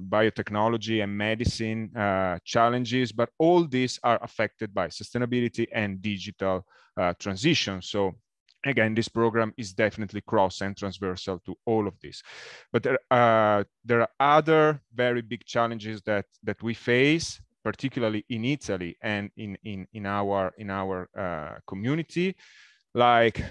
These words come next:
population decline, gender gap, lack of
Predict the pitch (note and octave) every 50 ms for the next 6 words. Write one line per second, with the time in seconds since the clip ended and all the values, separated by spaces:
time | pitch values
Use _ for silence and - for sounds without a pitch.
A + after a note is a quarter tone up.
0 | - - - B2+ - B2+ A#2 B2+ C3 - - A#2 G#2+ G#2+ - - G#2 G#2 G#2+ A2+
1 | A#2+ C3+ C#3+ D#3 D#3 _ _ - G#2 G#2 A2+ A2+ A#2 A#2 A#2 A2 G2+ G#2+ G2+ G#2
2 | A2+ - _ _ _ - G#2+ G#2+ A2+ A2+ A2+ - - _ - A2 A2 G2+ F#2